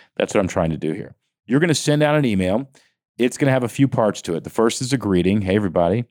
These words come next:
And then you're gonna be tempted to say, "I'm leaving my job to be a coach," but don't say that yet. Just say, "I've noticed among small business owners, uh, that they struggle with three problems more than anything else. There are three things that are keeping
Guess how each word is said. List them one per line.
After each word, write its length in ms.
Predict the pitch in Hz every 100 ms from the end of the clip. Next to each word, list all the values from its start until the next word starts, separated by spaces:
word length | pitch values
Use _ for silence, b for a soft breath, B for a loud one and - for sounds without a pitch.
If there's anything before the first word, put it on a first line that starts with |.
| _ _ _ -
And 160 | 110 120
then 180 | 123
you're 140 | 110 123
gonna 120 | 143
be 100 | 123
tempted 300 | - 196 156
to 40 | 117
say, 260 | - 107 -
"I'm 260 | 110 120
leaving 220 | 131 127 127
my 120 | 120
job 260 | 107 98
to 40 | 101
be 80 | 98
a 60 |
coach," 280 | - 92 95
but 80 | 87
don't 180 | 101 -
say 140 | 101
that 160 | 95 65
yet. 300 | 80 95 _ _ _ _ _
Just 240 | - 110
say, 460 | - 107 104 101 101 _ _ _ _ -
"I've 280 | 120 170
noticed 500 | 160 117 110 123 131
among 220 | 117 107 101
small 380 | - 110 107
business 440 | 113 113 107 107 -
owners, 540 | 90 90 87 87 - _ _ _ _
uh, 280 | 87 87 82
that 180 | 92 92
they 100 | 92
struggle 480 | - - 101 104 98
with 260 | 92 - _
three 540 | - - - 104 110
problems 560 | 110 113 98 90 90 85
more 160 | 87 82
than 160 | 82
anything 340 | 82 85 82 71
else. 200 | - -
There 140 | 85
are 60 | 85
three 320 | - 95 110
things 320 | - 101 87
that 100 | 92
are 80 | 85
keeping 540 | - 92 87 87 82